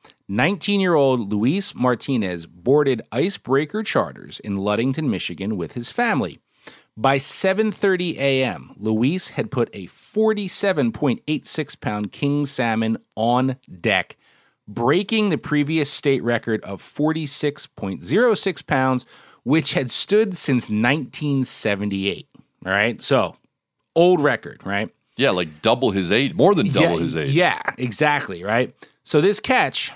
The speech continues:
Speaker 1: of course, just totally thrilled D N R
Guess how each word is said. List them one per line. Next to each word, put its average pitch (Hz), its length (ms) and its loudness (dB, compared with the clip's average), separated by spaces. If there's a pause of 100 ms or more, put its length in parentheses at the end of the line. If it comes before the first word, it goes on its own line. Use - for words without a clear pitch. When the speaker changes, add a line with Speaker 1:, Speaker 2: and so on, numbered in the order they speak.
(120)
Speaker 1:
of 127 140 -6
course, 104 420 0 (200)
just - 340 -4
totally 190 400 2
thrilled 151 400 2
D 104 180 -2
N 101 80 -2
R 143 340 0